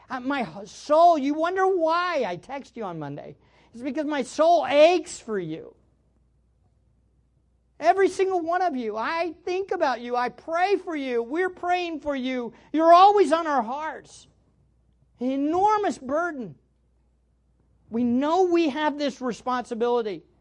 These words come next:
this duty to shepherd the flock of God among you.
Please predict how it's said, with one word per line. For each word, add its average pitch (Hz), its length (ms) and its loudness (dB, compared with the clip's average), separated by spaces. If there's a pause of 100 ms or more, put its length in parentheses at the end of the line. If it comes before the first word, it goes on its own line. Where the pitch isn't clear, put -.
(340)
this 247 200 0
duty 262 760 2 (960)
to 214 80 -4
shepherd 302 400 -2
the 240 80 -2
flock 233 300 -4
of 180 140 -8
God 196 220 -6
among 180 360 -12
you. 135 160 -16